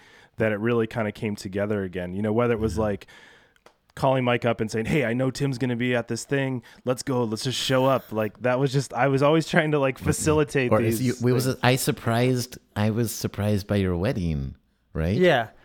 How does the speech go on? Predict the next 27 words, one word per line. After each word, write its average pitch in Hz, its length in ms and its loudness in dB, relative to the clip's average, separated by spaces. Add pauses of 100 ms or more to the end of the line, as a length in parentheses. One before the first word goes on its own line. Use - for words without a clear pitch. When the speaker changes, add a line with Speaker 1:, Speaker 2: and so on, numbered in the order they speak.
(140)
Speaker 3:
But 269 80 6
I 285 60 6
mean, 285 180 4
but 202 120 2
Speaker 2:
Did 214 60 6
Speaker 3:
dude, 285 160 4
but, 202 120 4
like, 202 180 4
even, 220 500 0 (120)
you 202 100 0
know, 190 140 2
so - 120 0
w-, 180 220 0
what 175 320 -4 (140)
in 180 120 0
my, 180 200 2
so 175 160 2
happy 196 280 4
hour, 185 220 8
like, 156 260 2
ended 160 260 2
with 156 160 2
us 151 220 6
in 143 140 0
ninety-eight, 139 600 0
right? 123 280 0 (480)
Speaker 1:
Mm-hmm. 92 340 -12